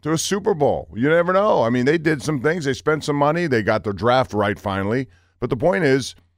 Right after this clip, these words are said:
uh, you gotta back it up more. And, and he should have done more of that last offseason and this offseason. That's my opinion.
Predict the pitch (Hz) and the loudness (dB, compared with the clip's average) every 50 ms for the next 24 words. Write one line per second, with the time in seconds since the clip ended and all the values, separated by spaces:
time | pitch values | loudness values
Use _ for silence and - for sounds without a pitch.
0 | _ _ _ _ _ - 101 110 117 117 107 123 139 131 - 160 156 147 123 107 | _ _ _ _ _ -6 -2 0 0 0 2 2 2 4 4 4 4 4 4 2
1 | 127 120 113 95 110 120 131 117 - 110 95 87 76 62 73 98 110 - - 110 | 2 2 2 2 2 2 2 2 0 -4 -4 -4 -6 -6 -6 -6 -6 -4 -4 -4
2 | 107 101 113 127 135 135 135 135 135 120 - - - 147 156 156 147 120 117 107 | -2 -2 0 0 0 2 0 0 -2 -2 -4 -2 0 2 2 2 0 0 -2 -2
3 | 101 101 104 101 101 95 104 98 92 80 95 110 123 143 - - 143 131 127 123 | 0 0 0 0 0 0 -2 -2 -2 -2 -2 0 0 0 0 0 2 2 2 0
4 | - - 127 123 107 107 98 90 87 98 117 120 - - 87 85 85 78 - 87 | -2 -4 -4 -4 -2 -2 -2 0 0 0 -2 -4 -2 -2 -2 -2 -2 -4 -6 -8
5 | 85 78 85 85 87 85 80 - 98 98 104 107 98 - 117 123 135 117 95 92 | -8 -6 -6 -4 -4 -6 -6 -4 -4 -2 -2 -2 -2 -2 -4 -4 -2 -2 -4 -4
6 | - | -6